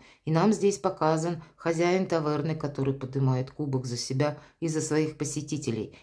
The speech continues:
Деньги есть, деньги будут. Финансовая ситуация улучшается, безусловно. И в неожиданностях, значит, ещё какой-то прогресс, мои дорогие,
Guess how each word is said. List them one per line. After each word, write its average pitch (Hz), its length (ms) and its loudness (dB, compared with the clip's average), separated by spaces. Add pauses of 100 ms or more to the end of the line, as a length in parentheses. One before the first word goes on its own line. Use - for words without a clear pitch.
(120)
Деньги 156 420 0
есть, 120 560 -4
деньги 151 380 -2
будут. 127 500 -4 (260)
Финансовая 175 680 2
ситуация 165 840 0
улучшается, 165 840 0
безусловно. 143 800 0 (220)
И 175 120 2
в 151 80 -2
неожиданностях, 165 880 2
значит, 151 420 -4
ещё 139 260 -2
какой-то 170 520 0 (460)
прогресс, 208 580 8
мои 143 180 -2
дорогие, 131 520 -2